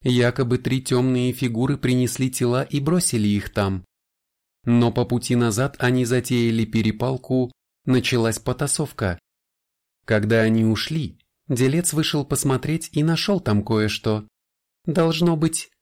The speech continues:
обронил один из преступников». «И что же там было?» «Не знаю, он не описал подробно, но говорил так,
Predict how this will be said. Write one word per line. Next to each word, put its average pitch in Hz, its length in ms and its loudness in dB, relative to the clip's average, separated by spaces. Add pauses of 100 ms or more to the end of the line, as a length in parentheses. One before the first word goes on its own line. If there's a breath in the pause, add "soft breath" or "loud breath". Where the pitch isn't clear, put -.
(120)
обронил 175 560 4
один 123 240 2
из 127 120 0
преступников». 95 840 -4 (880)
«И 92 160 2
что 117 240 0
же 107 120 0
там 120 240 0
было?» 69 400 -2 (600)
«Не 185 240 4
знаю, 151 600 2 (200)
он 151 220 4
не 160 140 4
описал 165 460 0
подробно, 110 680 0 (580)
но 113 280 4
говорил 113 480 2
так, 147 400 -4